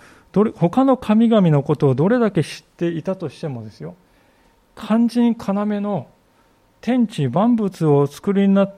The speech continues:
た主なる神様を知らなかったら、意味がないんだよということですよ。教会に来るとですね、罪っていうのはしばしばね、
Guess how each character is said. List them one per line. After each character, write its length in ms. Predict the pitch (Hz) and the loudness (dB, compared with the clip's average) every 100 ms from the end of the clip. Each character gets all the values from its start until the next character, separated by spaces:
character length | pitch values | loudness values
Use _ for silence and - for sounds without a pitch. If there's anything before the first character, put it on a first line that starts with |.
| - | -8
た 160 | 151 | -8
主 340 | 127 - - 277 | -8 -12 -12 -8
な 160 | 262 208 | -4 -4
る 180 | 156 - | -4 -8
神 320 | - - 220 | -10 -2 0
様 260 | 208 170 139 | 0 0 0
を 80 | 131 | -2
知 200 | - 156 | -4 -2
ら 120 | 190 | 0
な 160 | 254 269 | 0 -2
か 140 | 233 | -8
っ 40 | - _ | -10 _
た 140 | 147 | -6
ら、 340 | 139 151 135 110 _ _ _ _ _ _ _ _ - | -4 -4 -4 -8 _ _ _ _ _ _ _ _ -8
意 120 | 160 | -4
味 200 | 262 285 | -4 -4
が 300 | 226 165 120 - _ _ | -2 -2 -2 -10 _ _
な 280 | 156 127 196 | -6 -4 -2
い 100 | 262 | -2
ん 80 | 285 | -4
だ 140 | 269 | -6
よ 200 | 220 220 | -6 -8
と 220 | - 185 | -8 -4
い 60 | 156 | -4
う 60 | 127 | -6
こ 100 | 139 | -8
と 120 | 135 | -10
で 120 | 113 | -10
す 120 | - | -14
よ。 160 | 82 - _ _ _ _ _ _ _ _ _ _ _ _ _ _ _ _ _ _ _ _ _ _ _ _ _ _ _ _ _ _ _ _ _ _ _ _ | -18 -20 _ _ _ _ _ _ _ _ _ _ _ _ _ _ _ _ _ _ _ _ _ _ _ _ _ _ _ _ _ _ _ _ _ _ _ _
教 180 | 175 165 | -6 -2
会 160 | 175 | -2
に 120 | 170 160 | -2 0
来 100 | 175 | 0
る 80 | |
と 80 | 151 | 2
で 80 | 147 | 0
す 100 | 135 | 0
ね、 300 | 151 147 123 _ _ _ _ | 0 0 -4 _ _ _ _
罪 300 | - 190 175 | -4 0 0
っ 40 | |
て 140 | - 160 | 0 0
い 80 | 147 | 2
う 20 | |
の 80 | 139 | 0
は 80 | |
し 140 | 135 175 | 0 -2
ば 120 | 165 | -2
し 120 | - | -2
ば 100 | 139 | -2
ね、 220 | 151 196 | -2 -2